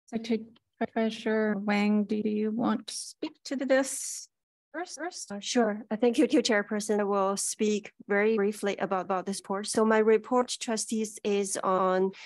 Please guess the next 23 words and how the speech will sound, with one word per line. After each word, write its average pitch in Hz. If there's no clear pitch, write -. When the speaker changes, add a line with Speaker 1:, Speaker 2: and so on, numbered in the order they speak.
Speaker 2:
page 214
eighteen, 208
eighteen, 208
twenty 208
of 202
the 185
board 202
meeting 202
package. -
In 240
this 277
report, 196
uh, 190
the 202
pr-, 196
proposed 214
twenty-three 208
twenty-four 196
new 196
budget 196
process 214
and 185
timeline 190